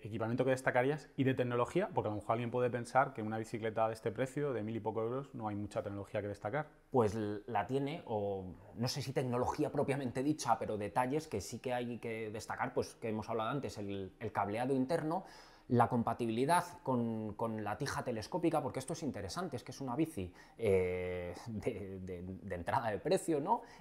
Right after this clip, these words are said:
Speaker 2: Y, y tenemos entrada de cableado interno para tija telescópica y compatibilidad de tija telescópica. Además de la tija, me gustaría decir una cosa, es una tija de veintisiete con dos.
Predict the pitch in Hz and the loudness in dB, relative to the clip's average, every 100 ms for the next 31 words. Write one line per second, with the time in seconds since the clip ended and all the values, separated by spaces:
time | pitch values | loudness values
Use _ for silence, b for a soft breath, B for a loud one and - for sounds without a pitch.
0 | - 139 123 - 123 - 117 135 101 - | 4 8 8 4 -4 0 2 2 0 -4
1 | 127 110 - 147 170 160 151 135 139 135 | -6 -4 0 4 4 4 -2 -2 -2 -2
2 | 113 107 104 101 - 98 98 139 - 151 | -2 -4 -4 -4 -2 -2 -4 -4 -2 -4
3 | 127 170 185 220 - 127 113 107 107 110 | -4 -2 2 2 0 -2 -2 -4 -4 -2
4 | 117 147 135 131 - 113 98 87 - 95 | 2 2 2 -2 -6 -6 -6 -8 -10 -10
5 | 90 87 B B - 110 131 160 160 165 | -10 -12 B B -2 2 4 4 4 2
6 | 151 165 135 - 107 151 135 120 104 92 | -2 -2 -2 -2 -2 -2 -2 -4 -4 -6
7 | 147 147 101 135 120 135 143 123 107 98 | -6 -6 -6 -6 -6 -4 -2 -2 -2 -4
8 | 135 131 - 92 139 139 | -2 -2 -2 0 2 2